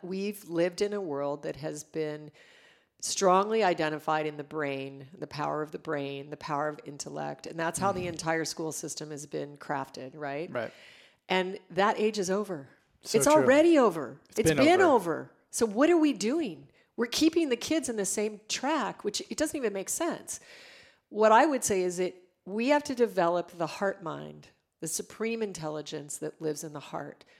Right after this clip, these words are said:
Speaker 1: Your heart will tell you. And the way your heart speaks to you is your body will feel it. So how do we become in touch with our body?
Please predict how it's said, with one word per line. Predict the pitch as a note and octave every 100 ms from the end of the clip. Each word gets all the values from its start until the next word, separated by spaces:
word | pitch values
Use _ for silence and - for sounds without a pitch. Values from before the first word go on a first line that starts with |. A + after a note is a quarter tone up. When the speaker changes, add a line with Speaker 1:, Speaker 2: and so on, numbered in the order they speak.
| _
Speaker 1:
Your | G3 F3+
heart | - B3 A#3+
will | G3
tell | F3 - E3 E3+
you. | D#3 D3+ D#3+ _ _ -
And | F#3
the | G3+
way | G#3+ C4
your | C#4+ A3
heart | G3 F#3+
speaks | - - C4 -
to | -
you | F3+ E3
is | E3
your | E3+
body | E3 F#3+ A#3
will | G#3 F3
feel | - G#3 G3+ D3
it. | - _ _ _ _ _ - -
So | -
how | F3 A3+ B3+
do | C4+
we | B3
become | G#3 G3+ F3+ - A#3+ A#3
in | G#3+
touch | G3 F3+
with | D#3+
our | E3
body? | D#3+ F#3+ G3+ F#3 D3+